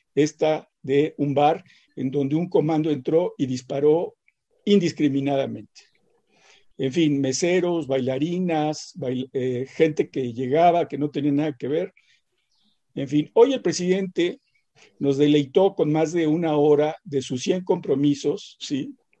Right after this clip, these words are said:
Que ya cumplió, según el presidente. Entonces, y eso fue por una pregunta, y dijo, "Si no es ahora, ¿cuándo?". Bueno, pues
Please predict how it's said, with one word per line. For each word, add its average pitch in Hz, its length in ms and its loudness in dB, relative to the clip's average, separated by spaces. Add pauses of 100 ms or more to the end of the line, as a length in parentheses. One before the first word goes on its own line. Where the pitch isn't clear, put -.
(420)
Que 135 140 -2
ya 170 240 4
cumplió, 151 420 2
según 143 340 -2
el 147 100 -2
presidente. 127 800 -4 (580)
Entonces, 160 500 0
y 151 180 2
eso 202 220 4
fue 180 440 0
por 139 140 0
una 151 300 0
pregunta, 208 400 -2
y 214 60 0
dijo, 214 380 2 (340)
"Si 170 140 -6
no 220 100 6
es 226 100 4
ahora, 202 380 8
¿cuándo?". 202 440 4
Bueno, 392 340 -4
pues - 180 -10